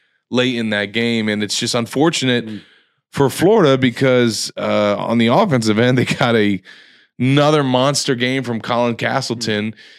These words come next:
Speaker 2: Mm.
Speaker 1: uh, back-to-back thirty-point performances from him. First time that a Gator player has done that since Anthony Roberson in two thousand and four.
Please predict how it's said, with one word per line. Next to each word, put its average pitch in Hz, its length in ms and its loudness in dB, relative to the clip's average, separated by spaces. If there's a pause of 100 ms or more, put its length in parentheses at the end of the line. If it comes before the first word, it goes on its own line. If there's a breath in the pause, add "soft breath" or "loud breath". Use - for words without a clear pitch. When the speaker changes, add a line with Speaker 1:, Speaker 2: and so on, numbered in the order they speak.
(380 loud breath)
Speaker 2:
Mm. - 40 0
Speaker 1:
uh, 101 200 0
back-to-back 131 800 -2
thirty-point 127 560 0
performances 120 580 -2
from 110 240 0
him. 110 260 0
First 156 400 0
time 139 540 0 (1000)
that 127 120 2
a 120 80 0
Gator 127 240 0
player 123 220 2
has 110 100 -2
done 123 220 -2
that 107 240 0
since 110 320 -4
Anthony 127 400 -2
Roberson 113 520 0
in 98 80 -6
two 123 140 -6
thousand 113 420 -6
and 87 200 -12
four. - 760 -6